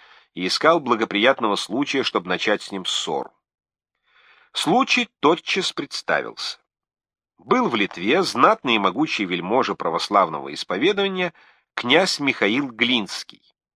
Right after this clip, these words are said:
Он был любимец покойного Александра, носил сан придворного маршалка и имел так много приверженцев между русскими, что возбуждал даже у литовских панов римской веры опасения, чтобы он со временем не овладел всем литовским княжеством.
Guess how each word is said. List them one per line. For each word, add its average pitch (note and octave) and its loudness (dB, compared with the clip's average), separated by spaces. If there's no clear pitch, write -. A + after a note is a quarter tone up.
Он F#3 4
был G3 4
любимец C#3+ 0
покойного F#2 2
Александра, C#3+ 2
носил C3 0
сан G2+ 4
придворного F2 0
маршалка F#2 2
и G#2+ -2
имел B2 2
так - 2
много G#2+ 2
приверженцев F#2 0
между F2 -4
русскими, F2+ -4
что - -6
возбуждал F2 -2
даже D3 2
у C#3 0
литовских C3+ 0
панов G#2+ 2
римской F#2+ -4
веры G2 2
опасения, D#3 0
чтобы A2 2
он C3+ 4
со A2+ 2
временем B2 2
не G#2+ 6
овладел G2 4
всем G2 -2
литовским F2 -4
княжеством. - -6